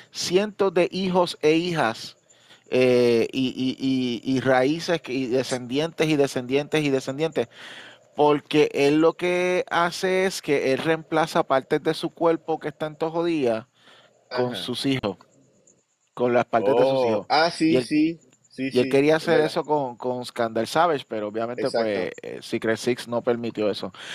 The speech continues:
Speaker 1: Pues esta Scandal Savage no ha aparecido en los cómics,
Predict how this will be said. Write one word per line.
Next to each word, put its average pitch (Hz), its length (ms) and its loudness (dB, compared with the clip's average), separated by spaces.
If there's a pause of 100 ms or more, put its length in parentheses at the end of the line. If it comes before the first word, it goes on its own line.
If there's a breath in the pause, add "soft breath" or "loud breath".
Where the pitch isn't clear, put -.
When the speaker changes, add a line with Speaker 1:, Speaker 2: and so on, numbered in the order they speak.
(120)
Speaker 1:
Pues 156 180 4
esta 190 280 2
Scandal 214 400 0
Savage 202 420 2
no 147 200 0
ha 160 40 6
aparecido 185 600 0
en 175 60 -2
los 170 120 2
cómics, 190 520 -4